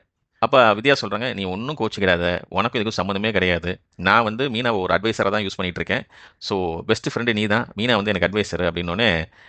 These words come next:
அஹ், ரோகிணி வந்து, "இது எங்க போய் முடிய போகுதுன்னு தெரியல, சரி பார்ப்போம்" அப்படின்னு சொல்லிட்டு, ஆனா இன்ன வரைக்கும் அவங்க ரிவீல் பண்ண மாட்டாங்க தான் வந்து முருகனை லவ் பண்றேன்னு சொல்லி ரோகிணி கிட்ட. So, இதை எப்ப ரிவீல் பண்ண போறாங்கன்னு பார்ப்போம்.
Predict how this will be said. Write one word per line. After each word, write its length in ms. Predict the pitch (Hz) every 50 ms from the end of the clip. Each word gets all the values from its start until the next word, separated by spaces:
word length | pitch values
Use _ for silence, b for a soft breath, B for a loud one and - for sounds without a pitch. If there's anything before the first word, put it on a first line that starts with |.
| b b b b -
அஹ், 200 | 104 101 95 92
ரோகிணி 280 | 98 110 120 117 107
வந்து, 160 | 98 110 127 113
"இது 120 | 95 87
எங்க 160 | 87 104 113
போய் 160 | 107 110 98
முடிய 180 | 98 104 107 104
போகுதுன்னு 280 | 98 98 104 107 - 98
தெரியல, 300 | 95 104 104 95 95 117 - -
சரி 260 | - - 95 87 85 -
பார்ப்போம்" 380 | - 104 117 - 104 87 85 - _ -
அப்படின்னு 300 | - 85 87 90 90 -
சொல்லிட்டு, 300 | - 90 87 90 127 131 113 95 90 85 85 82 82 78 78 - - - - - _ -
ஆனா 200 | - 98 107 117
இன்ன 140 | 104 117 127
வரைக்கும் 300 | 131 131 127 - 135 123
அவங்க 200 | 110 104 101 95 95
ரிவீல் 220 | 104 123 131 -
பண்ண 140 | 110 104 98
மாட்டாங்க 300 | 92 90 95 98 107 104
தான் 180 | - 101 90 87
வந்து 260 | 87 95 110 110 101
முருகனை 280 | 95 98 101 107 101 90
லவ் 160 | 87 98 -
பண்றேன்னு 280 | 90 85 98 92 -
சொல்லி 140 | - 92 95
ரோகிணி 260 | 90 90 90 92 87
கிட்ட. 200 | 82 76 - - - - _ _ B B B B B B B B B -
So, 120 | - 90 87 85 85 80 80 82 - - - - -
இதை 140 | 90 92 92
எப்ப 180 | 92 - 104 101 95 92 87 87
ரிவீல் 220 | 87 92 92 87
பண்ண 120 | 87 87 -
போறாங்கன்னு 340 | 87 85 82 82 85 - 85
பார்ப்போம். 300 | 85 - - 87 82